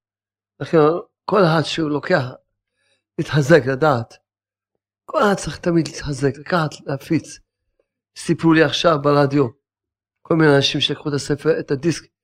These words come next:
של פורים, הפיצו אותו. מה זה, אנשים מספרים,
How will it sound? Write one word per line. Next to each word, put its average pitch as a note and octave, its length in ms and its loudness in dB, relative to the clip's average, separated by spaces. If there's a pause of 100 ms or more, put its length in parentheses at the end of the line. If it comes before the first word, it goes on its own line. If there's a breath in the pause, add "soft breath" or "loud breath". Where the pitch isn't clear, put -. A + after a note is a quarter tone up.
(520)
של - 160 -2
פורים, C#3 380 2
הפיצו D3+ 480 -4
אותו. C3 420 -2
מה E3 140 -2
זה, D3+ 180 -6
אנשים D3 320 -6
מספרים, D3+ 520 -6